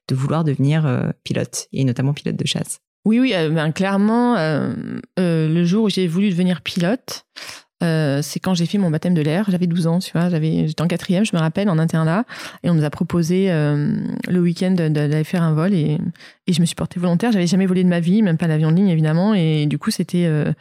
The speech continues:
Speaker 1: Et c'était sur un petit avion,
Speaker 2: un petit
Speaker 1: euh,
Speaker 2: avion d'aéroclub. J'étais derrière, je voyais pas très bien en plus, tu vois, mais j'avais trouvé ça magique quand même, quoi.
Speaker 1: T'avais, t'avais été transportée.
Speaker 2: Ouais, vraiment, ouais.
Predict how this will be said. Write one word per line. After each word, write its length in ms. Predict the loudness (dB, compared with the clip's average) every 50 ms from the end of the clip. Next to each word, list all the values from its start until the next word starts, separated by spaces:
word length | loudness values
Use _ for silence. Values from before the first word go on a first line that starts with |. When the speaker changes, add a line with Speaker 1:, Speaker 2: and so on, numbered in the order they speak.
| -8 -8 -4
Speaker 1:
Et 40 | -2
c'était 240 | -2 -2 0 0 0
sur 140 | 0 2
un 80 | 2 2
petit 240 | 0 0 -2 -2 0
avion, 400 | 2 2 4 4 4 4 4 6
Speaker 2:
un 100 | 6 4
petit 140 | 4 4 4
Speaker 1:
euh, 80 | 4 4
Speaker 2:
avion 100 | 6 4
d'aéroclub. 560 | 4 4 0 -2 -4 -2 2 2 4 4 2
J'étais 240 | 0 -2 -2 -2 0
derrière, 540 | 0 0 0 2 2 2 2 2 2 2 2
je 60 | 2
voyais 180 | 0 0 0 0
pas 100 | -2 -2
très 180 | -2 -2 0
bien 200 | 2 2 2 2
en 40 | 2
plus, 300 | 0 2 2 0 0 0
tu 100 | 0 0
vois, 220 | 0 2 2 0 0 0
mais 220 | 2 2 4 4 4
j'avais 160 | 2 2 2
trouvé 160 | 2 2 2
ça 160 | 2 2 4
magique 380 | 4 4 4 4 4 2 2 0
quand 120 | 0 0 0
même, 200 | 2 2 2 2
quoi. 140 | 2 2 2
Speaker 1:
T'avais, 320 | 2 2 2 0 0 -2 -4 -4
t'avais 200 | -2 -2 0 0
été 180 | 0 0 -2 -2
transportée. 600 | -2 -2 -2 -2 -2 -2 -6 -6 -4 -4 -6 -4 -2 0
Speaker 2:
Ouais, 160 | 0 0 0
vraiment, 340 | 0 0 0 0 0 -2 -4 -6 _ -4
ouais. 140 | -4 -4